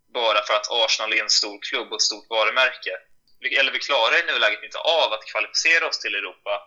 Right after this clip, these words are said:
genom sportsliga meriter. Och då, det blir bara väldigt svårt att svälja att vi då, på grund av någon slags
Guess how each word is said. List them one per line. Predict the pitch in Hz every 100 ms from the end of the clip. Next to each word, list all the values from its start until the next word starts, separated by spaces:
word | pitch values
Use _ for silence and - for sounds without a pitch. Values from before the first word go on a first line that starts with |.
| _ _ -
genom | 113 113
sportsliga | 113 110 - 104
meriter. | 113 143 - 107 92 - _ _ _ _ -
Och | - -
då, | 143 139 131 -
det | 139
blir | 135
bara | 139 139 135
väldigt | 143 123 139
svårt | - 131
att | 123 -
svälja | 120 120 135
att | 113 -
vi |
då, | 110 104 107 - _ _ _ -
på |
grund | 120 135 139 131
av | 120
någon | 113
slags | - 104 87